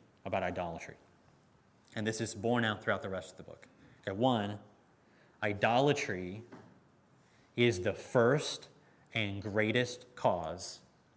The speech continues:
of the judgment of God. Again, God cares a lot about what we do to each other.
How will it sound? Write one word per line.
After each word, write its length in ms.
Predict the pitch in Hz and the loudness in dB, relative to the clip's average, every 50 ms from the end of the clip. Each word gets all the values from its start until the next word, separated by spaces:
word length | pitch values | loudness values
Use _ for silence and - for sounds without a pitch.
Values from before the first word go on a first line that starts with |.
| _ _ _ _ _ _ - | _ _ _ _ _ _ -2
of 120 | 104 92 | -2 -2
the 100 | 104 98 | -2 -2
judgment 500 | 92 104 101 98 95 - 101 104 98 95 | -2 0 0 0 0 -2 -6 -8 -8 -8
of 140 | - 95 90 | -8 -8 -8
God. 300 | 85 95 85 76 69 - - - _ _ _ _ _ _ _ _ _ _ _ _ _ _ _ _ _ _ _ _ _ _ _ _ _ _ _ _ _ _ _ - | -8 -8 -8 -8 -10 -14 -18 -20 _ _ _ _ _ _ _ _ _ _ _ _ _ _ _ _ _ _ _ _ _ _ _ _ _ _ _ _ _ _ _ -2
Again, 280 | 110 117 123 92 82 - - 117 | 0 0 0 0 -2 -10 -4 0
God 300 | 110 120 117 123 127 120 | 2 4 4 4 2 0
cares 300 | - - 143 135 135 - | 0 2 4 4 4 4
a 60 | 147 | 4
lot 360 | 139 131 123 107 101 101 - - | 4 4 4 2 0 -2 -4 -4
about 240 | - 104 113 107 98 | -2 0 2 2 2
what 120 | 104 104 101 | 0 -2 -2
we 120 | 107 107 | -2 -2
do 100 | 107 104 | -2 -2
to 100 | 98 104 | -2 -4
each 140 | 95 87 - | -6 -6 -6
other. 180 | 104 85 78 | -6 -6 -8